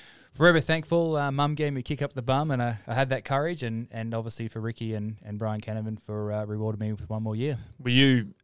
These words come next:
Speaker 2: evaluating what your other options were? If you hadn't have gone up to Ricky Stewart, were you, like, making other contingency plans in your head? Like, "Oh, you know,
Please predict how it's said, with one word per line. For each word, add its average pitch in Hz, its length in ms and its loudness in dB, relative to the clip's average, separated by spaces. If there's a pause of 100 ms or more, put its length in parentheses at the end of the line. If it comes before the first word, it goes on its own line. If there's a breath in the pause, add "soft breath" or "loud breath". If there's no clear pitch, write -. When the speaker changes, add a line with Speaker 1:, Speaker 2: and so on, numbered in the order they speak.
Speaker 2:
evaluating 117 640 2
what 101 140 -4
your 113 80 0
other 104 200 0
options 113 320 -6
were? 123 260 2 (220)
If - 240 -4
you 123 120 2 (100)
hadn't 139 320 4
have 117 140 -4
gone 113 240 -2
up 110 120 -6
to 110 100 -6
Ricky 113 240 -4
Stewart, 110 420 -2
were 110 80 -4
you, 110 200 -6
like, 104 240 -6
making 113 360 -4
other 110 160 -6
contingency 117 520 -6
plans 113 320 -4
in 110 60 -8
your 107 100 -6
head? 123 200 0
Like, 127 200 -4
"Oh, 98 200 -8
you 98 120 -10
know, 92 140 -10